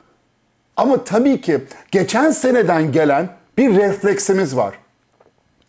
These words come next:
Onu da lütfen yanlış anlamayın. O refleksi de ilk kim kullandı biliyor musunuz? Şahan Gökbakar.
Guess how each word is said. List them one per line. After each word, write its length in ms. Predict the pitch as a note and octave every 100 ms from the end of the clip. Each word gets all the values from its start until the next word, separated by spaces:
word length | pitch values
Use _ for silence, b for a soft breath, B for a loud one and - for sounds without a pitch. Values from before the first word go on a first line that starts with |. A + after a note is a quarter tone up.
| -
Onu 200 | G3+ B3+
da 100 | A#3
lütfen 300 | G#3+ - F#3
yanlış 460 | C#3+ E3+ E3 D3 D3
anlamayın. 480 | C#3 D3 C3 A2 - B B B
O 120 | A3+
refleksi 540 | D4 - A#3+ A#3 A3+
de 100 | F#3+
ilk 360 | F#3+ A3+ - G#3
kim 160 | C4 C4
kullandı 500 | G3 D#3 C#3+ C3+ D3+
biliyor 180 | B3
musunuz? 400 | B3+ G3 D3+ C3 -
Şahan 400 | - G#3+ A3 B3+
Gökbakar. 580 | A#3 B3 G#3+ - F#3 C3